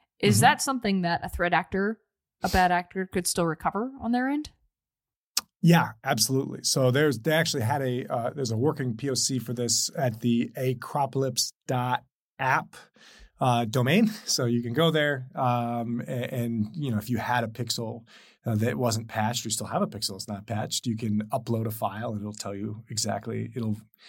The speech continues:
Speaker 2: it can remove stuff and, you know, show you what was there before.
Speaker 1: Interesting. And would this scenario come to fruition potentially?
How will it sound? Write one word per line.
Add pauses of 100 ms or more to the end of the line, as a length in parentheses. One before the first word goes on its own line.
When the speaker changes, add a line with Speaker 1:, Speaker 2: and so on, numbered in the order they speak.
(120)
Speaker 2:
it
can
remove
stuff
and,
you
know,
show
you
what
was
there
before. (3250)
Speaker 1:
Interesting. (200)
And (640)
would
this
scenario
come
to
fruition
potentially?